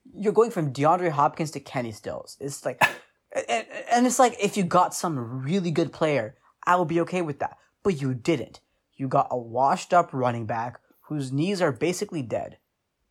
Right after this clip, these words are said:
Speaker 1: And
Speaker 2: <laughs>
Speaker 1: a second round pick. Who are you gonna draft in the second round that's gonna make up for DeAndre Hopkins?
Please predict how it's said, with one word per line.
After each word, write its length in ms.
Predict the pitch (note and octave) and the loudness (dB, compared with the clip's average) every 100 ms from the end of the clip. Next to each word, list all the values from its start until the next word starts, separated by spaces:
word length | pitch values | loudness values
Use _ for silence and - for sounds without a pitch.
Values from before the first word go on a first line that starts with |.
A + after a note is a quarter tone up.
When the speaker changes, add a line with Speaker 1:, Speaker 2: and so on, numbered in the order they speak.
| _ _ _ _ _ _ - | _ _ _ _ _ _ -8
Speaker 1:
And 400 | C#3 C3+ B2+ F3+ - _ | -2 0 0 -2 -4 _
Speaker 2:
<laughs> 120 | - | -8
Speaker 1:
a 60 | |
second 400 | C3 - A3 A3 | -2 0 2 2
round 240 | F3+ E3+ D3+ | 4 2 2
pick. 340 | F3 A#2+ - _ _ _ _ - C3+ | 0 -2 -6 _ _ _ _ -16 -10
Who 340 | F#3+ C4 C#4+ F#4+ | -4 -2 2 0
are 60 | |
you 60 | F4+ | 0
gonna 140 | C4+ | 0
draft 380 | G#3 - G3+ G3+ | 0 2 2 2
in 60 | G3 | 0
the 80 | F3 | 0
second 280 | F#3 F3 | -2 -2
round 180 | D#3+ C#3 | 0 0
that's 80 | C3+ | -2
gonna 180 | D3+ D#3+ | -4 -2
make 180 | D#3 E3 | -2 -2
up 80 | - | -4
for 160 | D3 | -4
DeAndre 380 | C3 C3 C3+ B2+ | -2 -2 -2 -4
Hopkins? 400 | A#2 A2 G#2+ - | -6 -6 -10 -20